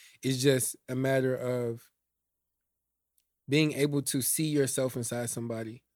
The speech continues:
Um, and for me, Bear did that.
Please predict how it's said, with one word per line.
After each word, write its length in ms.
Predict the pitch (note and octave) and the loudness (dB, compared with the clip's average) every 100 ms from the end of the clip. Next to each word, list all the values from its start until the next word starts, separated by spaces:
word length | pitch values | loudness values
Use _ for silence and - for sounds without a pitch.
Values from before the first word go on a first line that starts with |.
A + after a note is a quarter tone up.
| _ | _
Um, 500 | A2 A2 A2 G#2+ B2+ _ _ _ _ _ | -10 -8 -8 -10 -14 _ _ _ _ _
and 460 | B2 C3 B2 A#2+ A#2+ _ | -2 0 0 -4 -8 _
for 180 | - B2 | -8 -6
me, 380 | A#2+ C3+ C#3 B2+ | -2 0 0 0
Bear 420 | A2 B2+ C3 B2 | -4 -2 0 -2
did 320 | A2+ A#2+ A#2 | -4 -6 -6
that. 200 | A2+ G#2 | -10 -14